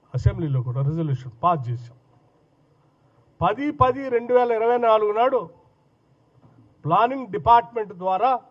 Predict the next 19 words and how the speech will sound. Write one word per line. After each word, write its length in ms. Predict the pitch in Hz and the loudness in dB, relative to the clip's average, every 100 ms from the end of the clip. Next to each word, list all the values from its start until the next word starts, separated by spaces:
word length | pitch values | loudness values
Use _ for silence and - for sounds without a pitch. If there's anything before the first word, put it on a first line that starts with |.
| _ _ _ | _ _ _
ఈ 120 | 151 | -8
సర్వే 340 | 139 165 185 190 - | -6 -4 -4 -6 -6
చేయాలని 420 | 175 214 196 185 233 | -2 0 0 -2 -4
రాష్ట్ర 400 | 151 185 - 175 | -2 -4 -6 -8
ప్రభుత్వం 420 | 135 135 151 131 | -6 -6 -8 -6
జీవో 280 | 135 170 143 | -4 -2 -2
కూడా 320 | 139 139 302 - _ _ _ _ _ - | -4 -6 -6 -10 _ _ _ _ _ -8
ఇష్యూ 220 | 131 - | -8 -6
చేసింది. 300 | 113 95 - _ _ _ _ _ _ _ _ _ _ _ _ _ _ _ _ _ _ _ - 123 | -8 -10 -18 _ _ _ _ _ _ _ _ _ _ _ _ _ _ _ _ _ _ _ -8 -4
నాలుగు 600 | 143 196 254 285 285 285 | 0 2 2 0 -2 -2
రెండు 500 | 233 240 247 262 254 | 0 -4 -4 0 0
రెండు 300 | 220 214 226 | 0 -2 -2
వేల 200 | 226 220 | -2 -2
ఇరవై 320 | 190 190 214 | -2 -2 -2
నాలుగు 380 | 208 196 190 180 | 0 -2 -2 -4
నాడు 300 | 175 170 165 | -2 -2 -2
మొదలుపెట్టినటువంటి 1080 | 147 135 156 185 175 - 160 147 160 143 135 | -2 -4 -4 -6 -10 -8 -8 -6 -6 -6 -8
క్యాబినెట్ 520 | 135 135 156 165 - | -4 2 4 2 -2
రిజల్యూషన్ 560 | 135 143 165 - _ | -4 -4 -8 -18 _